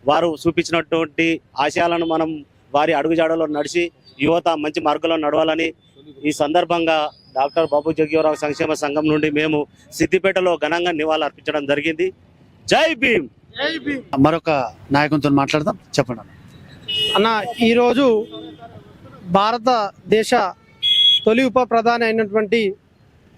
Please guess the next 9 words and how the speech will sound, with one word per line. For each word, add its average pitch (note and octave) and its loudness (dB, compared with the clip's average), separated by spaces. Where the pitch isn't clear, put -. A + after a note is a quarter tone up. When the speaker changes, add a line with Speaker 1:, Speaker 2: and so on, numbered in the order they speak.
Speaker 3:
ఎంతో B3+ 2
బడుగు A3 2
బలహీన A#3 2
వర్గాలైనటువంటి G#3+ 0
వచ్చినటువంటి G#3 0
డాక్టర్ G#3+ -2
బాబు G#3+ 0
జగ్జీవన్ A3+ 4
రావు A3+ 0